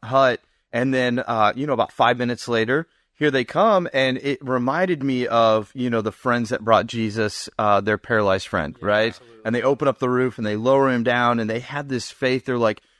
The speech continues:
Speaker 1: "You're gonna receive this healing," because they were carrying this woman who had had a, a,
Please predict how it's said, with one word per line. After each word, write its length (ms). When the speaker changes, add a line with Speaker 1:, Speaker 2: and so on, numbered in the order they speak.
Speaker 1:
"You're 100
gonna 300
receive 400
this 180
healing," 460
because 320
they 120
were 140
carrying 540
this 180
woman 380
who 120
had 340
had 380
a, 380
a, 60